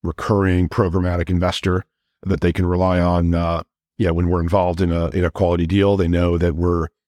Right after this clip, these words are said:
uh, gonna be part of their team to, uh, you know, work together to bring in our tribe of investors and, uh,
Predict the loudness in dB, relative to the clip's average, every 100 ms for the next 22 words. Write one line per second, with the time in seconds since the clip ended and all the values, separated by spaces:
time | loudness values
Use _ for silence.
0 | _ _ _ -6 -4 -2 0 0 0 0
1 | 2 2 2 2 2 2 2 0 -2 -2
2 | -2 0 0 -2 -4 -2 0 -2 -2 0
3 | 2 0 0 0 2 0 0 0 0 0
4 | 0 -2 0 0 0 -6 -16 _ _ _
5 | _ -2 0 2 2 2 2 0 0